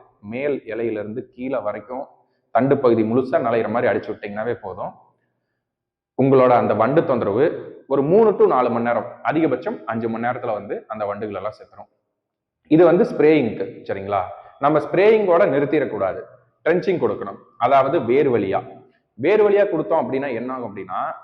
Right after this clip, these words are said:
அதோட முட்டைகள் எல்லாம் கீழே இருக்கும், மண்ணுக்குள்ள வேர்க்கடி பக்கத்துல தான் இருக்கும். So, அதுகளை எல்லாம் கொல்லணும்ல, நம்ம மேல இருக்கிறத கொன்னுட்டோம். இப்ப வேர்ல இருந்து, அந்த முட்டைகள்ல இருந்து வரதை என்ன பண்றது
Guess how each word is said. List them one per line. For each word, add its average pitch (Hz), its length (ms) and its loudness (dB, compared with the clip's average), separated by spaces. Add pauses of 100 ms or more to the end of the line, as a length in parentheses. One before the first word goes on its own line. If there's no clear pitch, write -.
(120)
அதோட 117 200 -2
முட்டைகள் 175 400 -2
எல்லாம் 143 280 -2
கீழே 147 220 -2
இருக்கும், 101 280 -4
மண்ணுக்குள்ள 123 440 -4
வேர்க்கடி 117 500 -4
பக்கத்துல 101 340 -16
தான் 110 100 -10
இருக்கும். - 260 -20 (640)
So, 185 160 2
அதுகளை 190 300 4
எல்லாம் 185 240 0
கொல்லணும்ல, 101 600 -2 (320)
நம்ம 127 180 -4
மேல 180 260 0
இருக்கிறத 170 260 -2
கொன்னுட்டோம். 113 420 -6 (300)
இப்ப - 180 -8
வேர்ல 180 380 0
இருந்து, 160 220 -2
அந்த 170 160 -2
முட்டைகள்ல 175 420 -2
இருந்து 165 260 -2
வரதை 139 180 -6
என்ன 110 160 -8
பண்றது 98 400 -14